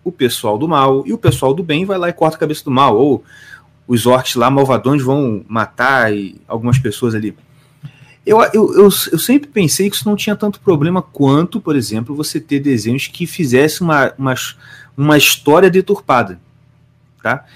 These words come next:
N-, e nem só a questão, tipo assim, "Ah, porque o, o, o vilão não é tão vilão assim."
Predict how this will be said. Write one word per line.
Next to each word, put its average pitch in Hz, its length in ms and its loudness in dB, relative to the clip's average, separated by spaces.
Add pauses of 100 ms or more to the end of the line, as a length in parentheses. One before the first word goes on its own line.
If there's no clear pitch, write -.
(160)
N-, 156 200 2
e 196 80 0
nem 285 160 4
só 226 240 2
a 233 40 0
questão, 175 400 -2
tipo - 200 -8
assim, 135 320 -4 (200)
"Ah, 180 220 0
porque - 220 -6
o, 156 60 2 (180)
o, 143 200 -4
o 135 40 -4
vilão 143 400 2
não 147 120 0
é 143 80 0
tão 143 280 -2
vilão 127 200 -4
assim." 113 220 -8